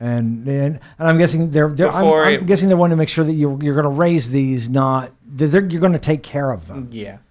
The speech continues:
Speaker 1: Yeah.
Speaker 2: It's a very, for the P vittatas, it was a very extensive process. The, it, I applied for it a month ago, and it was a month before they sent out to everyone who was getting them, 'cause they go through everyone,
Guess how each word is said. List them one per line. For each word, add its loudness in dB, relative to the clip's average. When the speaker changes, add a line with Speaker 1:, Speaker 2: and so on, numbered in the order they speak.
Speaker 1:
Yeah. -6
Speaker 2:
It's -2
a 4
very, 4
for -4
the -4
P -4
vittatas, -2
it -6
was -4
a -6
very -2
extensive -12
process. -4
The, -8
it, -6
I 4
applied 0
for -4
it -4
a -4
month -6
ago, -2
and -6
it -8
was -6
a -6
month -8
before -8
they -8
sent -8
out 0
to -6
everyone -6
who -10
was -10
getting -8
them, -8
'cause -10
they -2
go 0
through -6
everyone, -6